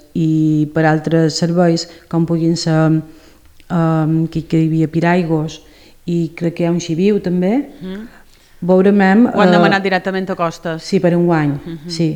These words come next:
Speaker 1: Eh, sempre basant-se en el que nosaltres tenim previst per, damunt del projecte. Clar, clar, els han de demanar menys perquè enguany no, no, no se podrà posar tot i també econòmicament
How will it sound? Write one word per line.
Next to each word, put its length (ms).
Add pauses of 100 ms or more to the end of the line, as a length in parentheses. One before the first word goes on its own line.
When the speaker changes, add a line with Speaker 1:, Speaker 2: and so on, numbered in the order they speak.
(640)
Speaker 1:
Eh, 640 (840)
sempre 380
basant-se 540
en 140
el 60
que 120
nosaltres 380
tenim 440
previst 540
per, 500
damunt 260
del 120
projecte. 500 (480)
Clar, 220 (420)
clar, 220 (100)
els 240
han 80
de 80
demanar 320
menys 320
perquè 160
enguany 460
no, 120
no, 220
no 160
se 80
podrà 240
posar 300 (100)
tot 320 (560)
i 80
també 300
econòmicament 720